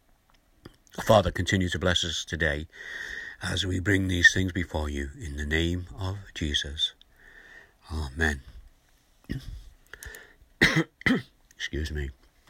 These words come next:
That is just a little, uh,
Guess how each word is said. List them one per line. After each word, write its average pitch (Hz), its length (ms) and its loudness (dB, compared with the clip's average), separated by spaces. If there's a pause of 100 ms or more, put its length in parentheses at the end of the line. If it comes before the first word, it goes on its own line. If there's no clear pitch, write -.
(1300)
That 80 140 6
is 82 120 0
just 82 240 0
a 78 40 0
little, 78 320 0
uh, 71 220 0